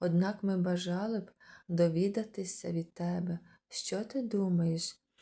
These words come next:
бо про цю секту нам відомо, що їй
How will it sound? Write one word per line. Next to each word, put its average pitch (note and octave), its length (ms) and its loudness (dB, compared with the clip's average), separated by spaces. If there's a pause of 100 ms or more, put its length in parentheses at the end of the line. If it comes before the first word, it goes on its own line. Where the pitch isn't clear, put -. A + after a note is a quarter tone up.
(440)
бо F3+ 220 4
про F3+ 220 -2
цю C4+ 280 -2
секту G3+ 600 -2
нам F#3 260 0
відомо, F3 580 2
що F3 220 -6
їй F3+ 460 -6